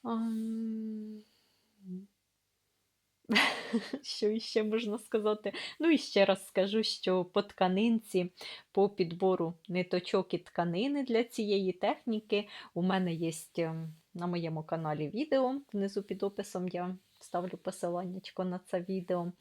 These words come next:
І бажаю всім невгамовного творчого натхнення, гарного настрою, міцного здоров'я, мирного неба над головою.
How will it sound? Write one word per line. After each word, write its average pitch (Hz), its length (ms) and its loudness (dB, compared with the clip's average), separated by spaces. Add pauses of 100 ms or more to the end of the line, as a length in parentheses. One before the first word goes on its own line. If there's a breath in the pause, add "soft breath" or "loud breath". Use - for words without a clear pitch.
(560 loud breath)
І 311 220 0 (240)
бажаю 190 580 2
всім 330 380 0 (140)
невгамовного 202 1000 2
творчого 185 720 0
натхнення, 208 920 -2
гарного 180 540 2
настрою, 202 680 0
міцного 180 580 -2
здоров'я, 202 720 0
мирного 185 600 -2
неба 226 340 0
над 202 200 -2
головою. 190 720 0